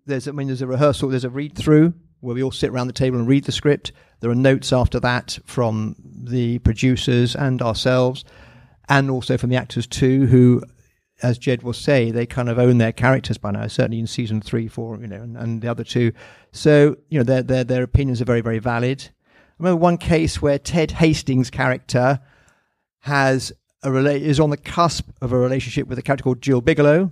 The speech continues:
who's a legal, uh, mind in the show briefly. And Jed had written that the two of them get it on and they kind of spend the night together.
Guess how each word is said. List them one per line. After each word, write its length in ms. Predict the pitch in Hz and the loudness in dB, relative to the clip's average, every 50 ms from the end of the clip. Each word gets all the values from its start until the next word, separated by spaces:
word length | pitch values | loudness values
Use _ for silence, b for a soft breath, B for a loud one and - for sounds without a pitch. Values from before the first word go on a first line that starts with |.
| - - | -4 -4
who's 300 | 127 120 120 117 110 123 | -4 -2 -2 -4 -6 -6
a 240 | 113 117 113 117 120 | -6 -6 -4 -2 2
legal, 560 | 123 131 135 135 127 135 120 117 117 113 - _ _ _ _ _ _ _ _ - | 4 4 4 4 2 0 -2 -4 -4 -8 -12 _ _ _ _ _ _ _ _ -8
uh, 180 | 117 117 113 117 | -6 -6 -6 -4
mind 540 | 127 135 135 135 131 123 120 117 117 - - - | -4 -2 0 0 0 0 -2 -4 -6 -8 -12 -12
in 100 | - 117 | -12 -10
the 80 | 117 113 | -10 -10
show 240 | - - 123 120 113 | -10 -8 -8 -8 -6
briefly. 600 | - - 123 117 - - 120 110 113 113 117 - b b b b b | -6 -6 -8 -8 -8 -8 -8 -6 -6 -6 -6 -8 b b b b b
And 180 | b 139 143 131 | b -4 -4 -2
Jed 280 | - 170 170 175 165 | 0 2 2 2 2
had 100 | 156 147 | 0 0
written 300 | 135 139 160 - 147 143 | 2 2 0 0 0 -4
that 100 | 135 123 | -6 -6
the 80 | 127 135 | -6 -8
two 280 | - - - 151 147 139 | -6 0 2 4 4 4
of 100 | 131 131 | 4 2
them 320 | 131 127 131 135 - _ _ _ _ - 127 | 0 0 -2 -4 -10 _ _ _ _ -16 -4
get 200 | - 147 139 127 | 0 0 2 2
it 60 | 139 | 2
on 300 | 120 - 117 113 110 117 | 0 0 0 0 0 -2
and 180 | 117 117 117 120 | -4 -4 -4 -4
they 220 | 117 117 117 120 | -4 -4 -6 -8
kind 180 | 117 - 127 123 | -8 -8 -8 -6
of 60 | 123 | -6
spend 180 | - - 123 120 | -4 -2 0 2
the 60 | 120 | 4
night 220 | 131 135 143 143 | 4 4 2 2
together. 480 | - - 117 - 104 98 98 101 104 | 0 -2 -2 -2 -2 -4 -4 -6 -8